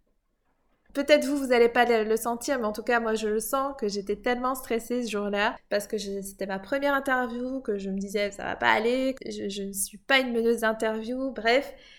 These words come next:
Et du coup, voilà, c'est quelque chose que j'ai appris à faire, puisqu'après, il y a cinq autres interviews, euh,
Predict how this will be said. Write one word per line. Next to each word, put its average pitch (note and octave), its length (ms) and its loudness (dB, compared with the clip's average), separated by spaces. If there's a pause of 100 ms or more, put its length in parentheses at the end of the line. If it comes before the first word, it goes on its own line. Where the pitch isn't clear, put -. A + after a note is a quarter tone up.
(180)
Et - 160 -12
du G3+ 200 -12
coup, E4+ 200 -8 (320)
voilà, G#3+ 240 -4 (180)
c'est G3 80 -8
quelque G3 180 -12
chose A#3+ 180 -8
que G3+ 120 -6
j'ai F#3+ 160 -6
appris F#3+ 300 -6
à A#3 100 -4
faire, C#4+ 400 -4
puisqu'après, - 600 -8
il F#3+ 100 -8
y G3 60 -4
a G3+ 380 -4 (560)
cinq C4 220 -2
autres C4+ 220 -6
interviews, G#3+ 560 -4
euh, - 140 -6